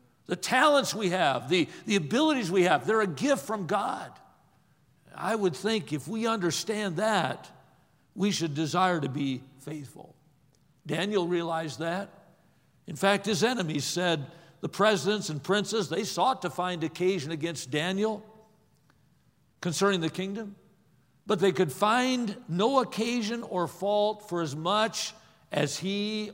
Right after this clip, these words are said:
was faithful. He was faithful.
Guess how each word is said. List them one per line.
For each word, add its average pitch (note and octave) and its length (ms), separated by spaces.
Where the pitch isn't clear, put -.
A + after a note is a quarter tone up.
was F3+ 720
faithful. - 340
He G3 60
was G3+ 100
faithful. - 360